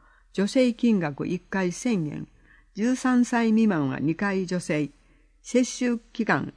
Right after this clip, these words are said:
十月一日火曜から令和二年二月二十九日土曜。申し込み方法。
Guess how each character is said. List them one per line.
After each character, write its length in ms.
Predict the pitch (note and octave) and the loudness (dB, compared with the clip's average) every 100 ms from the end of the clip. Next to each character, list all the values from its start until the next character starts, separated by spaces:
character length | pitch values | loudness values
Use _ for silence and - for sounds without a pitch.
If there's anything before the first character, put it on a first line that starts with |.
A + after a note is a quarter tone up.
| - | -6
十 240 | D#3+ B3+ | 0 2
月 300 | B3 A#3+ A3+ | 2 2 2
一 260 | A3 A#3+ G#3 | 0 2 0
日 240 | D3+ D3 | -2 -8
火 200 | - F#3+ | -8 -4
曜 220 | F#3+ F#3+ | -2 -2
か 140 | F3+ D3 | -4 -4
ら 100 | D3 | -2
令 260 | G3+ A#3+ | 0 2
和 140 | G3+ E3 | 0 -2
二 160 | F3+ | 0
年 220 | E3+ D3+ - | -2 -4 -4
二 140 | F#3+ | -2
月 260 | F3+ E3 D#3+ | -2 -2 -2
二 200 | G3 A#3 | 0 0
十 200 | F#3+ D3+ | 0 -2
九 140 | F3+ | 0
日 300 | G#3 F#3 D3+ | -2 -2 -6
土 140 | C#3 C3+ | -4 -2
曜。 260 | C3 C3 - - _ _ - _ _ G3+ | -4 -6 -12 -20 _ _ -20 _ _ -2
申 160 | A#3 | 0
し 80 | C#4 | 2
込 120 | B3 | 4
み 140 | A#3 A3+ | 4 4
方 260 | A3 F3 | 2 0
法。 240 | D3+ - | -2 -8